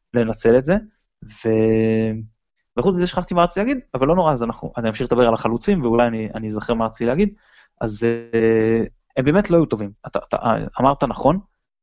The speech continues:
אבל א', רוקאביצה, כמו שאמרתי, הוא כן עושה תנועה כל הזמן,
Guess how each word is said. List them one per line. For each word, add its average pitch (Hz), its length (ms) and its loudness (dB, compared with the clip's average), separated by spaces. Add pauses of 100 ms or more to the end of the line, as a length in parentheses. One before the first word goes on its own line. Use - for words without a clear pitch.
אבל 120 240 0
א', 143 200 2 (180)
רוקאביצה, 127 420 -2
כמו 117 140 -4
שאמרתי, 113 360 -2
הוא 110 100 -6
כן 147 120 0
עושה 139 220 -2
תנועה 120 200 -2
כל 113 200 -4
הזמן, 107 280 -2